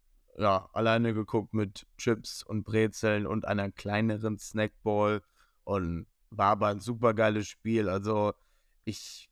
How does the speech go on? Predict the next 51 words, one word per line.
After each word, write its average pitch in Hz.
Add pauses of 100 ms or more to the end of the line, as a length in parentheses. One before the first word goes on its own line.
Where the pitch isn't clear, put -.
(200)
hat, 120
dachte 131
schon, 131
hm, 143
vielleicht 123
penne 123
ich 120
ein -
bisschen 120
früher 123
ein, 117
weil 113
ich 107
ja, 110
wie 110
gesagt, 110
einen 110
Tag 113
vorher 113
lange 113 (380)
in 110
Bremen 117
unterwegs 120
war 117
und 110
die 113
Nacht 117
jetzt 110
auch 107
nicht 113
so 127
viel 117
geschlafen 110
hab. 117 (580)
Aber, 104
ähm, 101 (140)
das 104
Spiel 113
war 107 (160)
absolut 113
fesselnd, 110
offener 107
Krimi 110
und 101
da 107
hab 101
ich 98
dann 98
auch 98
bis 107
um, 98